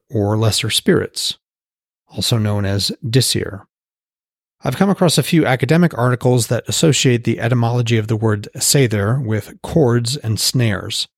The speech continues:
but also with speaking and singing. Obviously, cords can be used to catch and bind, and snares are used to trap. And some archaeological finds have uncovered staffs used by female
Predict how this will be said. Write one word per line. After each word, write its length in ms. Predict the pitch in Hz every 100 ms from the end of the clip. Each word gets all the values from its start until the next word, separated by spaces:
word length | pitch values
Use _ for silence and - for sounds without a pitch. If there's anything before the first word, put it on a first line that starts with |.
| _ _ _ -
but 140 | 113
also 320 | 113 107 143
with 200 | 101 101
speaking 640 | - - - 123 123 113 110
and 220 | 104 107
singing. 460 | - 170 92 87 101 _ _ _ _ _ _ _ -
Obviously, 340 | 117 113 135
cords 400 | - 147 127 117
can 160 | - 123
be 100 | 113
used 280 | 110 107 -
to 80 |
catch 480 | - - 113 120 -
and 160 | 117 107
bind, 560 | 98 101 101 117 127 - 247 139
and 160 | 101
snares 400 | - 127 113 113
are 80 | 110
used 360 | 98 101 98 -
to 100 | 110
trap. 360 | - - - - - _ _ _ _ _ _ _ _ _ _ _ _ _ _ _ _ _
And 120 | 143
some 220 | - 175
archaeological 720 | 135 143 - 131 135 139 123
finds 420 | - 127 120 117 -
have 160 | 113
uncovered 640 | - 120 - 123 117 113 -
staffs 640 | - - 139 117 107 - - -
used 280 | 123 110
by 180 | - 107
female 600 | - - 180 143 117 110